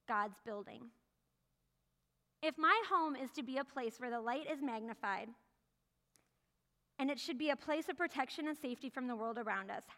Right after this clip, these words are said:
how do I cultivate that type of environment for my family? How do I make sure that my home, that my life is that place for the people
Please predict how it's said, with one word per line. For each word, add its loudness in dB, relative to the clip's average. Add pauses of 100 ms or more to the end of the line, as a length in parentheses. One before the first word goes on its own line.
how 2
do 2
I 4
cultivate -2
that 0
type -8
of -10
environment -6
for -6
my -6
family? -14 (460)
How 4
do 2
I 4
make 0
sure -4
that 0
my 0 (100)
home, -2 (180)
that -6
my 2
life -4 (360)
is 0
that 0 (220)
place -8 (200)
for -2
the -2
people -4